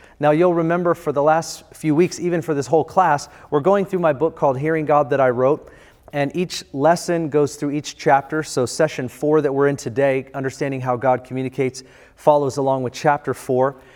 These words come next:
And if you don't have a copy of my book, you can go to ben dixon dot org, or you can go to Amazon and pick up a copy by just typing in Hearing God and purchasing it through there. If you want a free ebook, you can email us at our office, and we'd be glad to send that to you.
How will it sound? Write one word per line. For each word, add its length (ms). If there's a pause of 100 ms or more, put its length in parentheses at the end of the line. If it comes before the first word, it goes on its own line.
(300)
And 180
if 140
you 80
don't 140
have 240
a 60
copy 360
of 100
my 140
book, 280
you 100
can 180
go 100
to 80
ben 220
dixon 340
dot 240
org, 380
or 100
you 140
can 180
go 100
to 160
Amazon 600
and 200
pick 200
up 120
a 40
copy 400
by 120
just 200
typing 320
in 60
Hearing 280
God 240
and 100
purchasing 520
it 120
through 140
there. 340 (320)
If 140
you 100
want 280
a 60
free 320
ebook, 440
you 80
can 180
email 300
us 200
at 80
our 140
office, 440
and 120
we'd 80
be 120
glad 300
to 40
send 260
that 160
to 140
you. 180